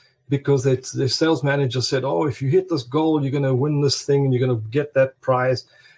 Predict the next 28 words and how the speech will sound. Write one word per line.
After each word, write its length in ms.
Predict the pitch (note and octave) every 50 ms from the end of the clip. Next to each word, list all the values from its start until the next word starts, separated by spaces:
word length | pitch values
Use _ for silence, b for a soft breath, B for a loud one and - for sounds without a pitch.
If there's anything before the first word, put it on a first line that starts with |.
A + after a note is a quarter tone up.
| b -
And 160 | C3+ C3 C3
it's, 140 | B2 - -
again, 320 | - A2 G#2+ C#3 C3+ C3+
it's 180 | B2+ - - -
ego. 300 | E3+ E3 - B2 - b b b b b b -
I 80 | - F3
say 180 | F3 - G3 F#3
to 80 | F#3
them, 280 | E3 D#3+ D3 C#3 C3 - _ _ _ - - _ -
say 240 | - - G#3 A#3 B3+
to 100 | D4+ B3+
that 220 | A#3 G3+ F#3 -
same 320 | - - F3 F3 F#3 F#3
sales 360 | F3 - F3 E3 E3 E3 C3+ C3
manager, 440 | B2+ A#2 A#2 A2+ A2 - - - - _ _ _ _ _ _ _ _
"What 280 | A#2+ C3+ F#3 - - -
kind 320 | - - A3 A3 A3 A3
of 100 | G#3+ F#3+
activity 480 | F#3+ - - - - E3+ E3+ F3 E3+ E3
will 180 | C#3+ C#3+ C3+
it 140 | C3+ C3 -
take 280 | - D#3 C#3 B2 A#2 -
for 100 | - C3
me 160 | C3 B2+ A#2+
to 80 | A#2+ A#2+
reach 240 | B2 B2 A#2+ -
that 220 | - A2+ B2+ - -
goal?" 280 | A#2+ - - - -